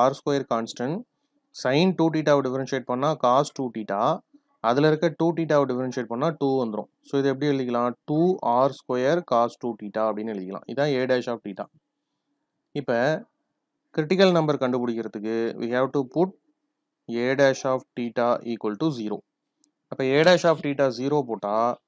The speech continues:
two R square cos two theta equal to zero. அப்ப cos two theta equal to two R square அங்க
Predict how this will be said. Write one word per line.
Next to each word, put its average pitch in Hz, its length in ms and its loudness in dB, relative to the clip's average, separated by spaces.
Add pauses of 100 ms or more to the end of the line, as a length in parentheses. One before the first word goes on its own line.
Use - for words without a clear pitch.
(420)
two 156 200 4 (420)
R 143 60 6 (100)
square 135 500 2 (560)
cos 131 300 4 (120)
two 139 120 0 (140)
theta 127 260 0 (160)
equal 110 300 -4
to 170 60 2 (120)
zero. 107 180 -4 (680)
அப்ப - 100 -8 (520)
cos 151 320 6 (120)
two 156 120 -2 (100)
theta 143 220 2 (140)
equal 110 260 -4 (100)
to 113 80 -2 (300)
two 175 120 4 (140)
R - 100 0
square 151 340 0
அங்க 135 160 0